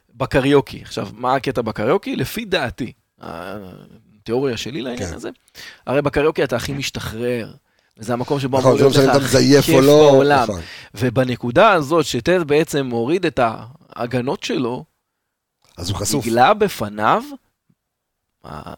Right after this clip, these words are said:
Speaker 1: מה שיש לו באמת בפנים, אתה מבין? כאילו, הוא מסתכל,
Speaker 2: אבל לפני הכ-
Speaker 1: זה נותן לו להסתכל פנימה,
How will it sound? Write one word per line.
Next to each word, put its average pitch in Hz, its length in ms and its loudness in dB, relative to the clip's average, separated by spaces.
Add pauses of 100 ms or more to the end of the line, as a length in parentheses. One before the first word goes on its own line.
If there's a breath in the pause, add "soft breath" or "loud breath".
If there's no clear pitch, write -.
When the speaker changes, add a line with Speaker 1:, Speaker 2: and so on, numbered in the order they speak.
(200)
Speaker 1:
מה 113 180 -14
שיש - 200 -6
לו 139 80 -4
באמת 139 320 -6
בפנים, 113 320 -20 (300)
אתה 113 100 -20
מבין? 110 340 -14 (140)
כאילו, 117 200 -12
הוא 113 80 -12
מסתכל, 120 380 -2 (100)
Speaker 2:
אבל 113 220 2
לפני 117 260 0
הכ- - 160 0
Speaker 1:
זה 170 80 6
נותן 185 280 6
לו 240 80 8
להסתכל 196 480 2
פנימה, 151 480 -6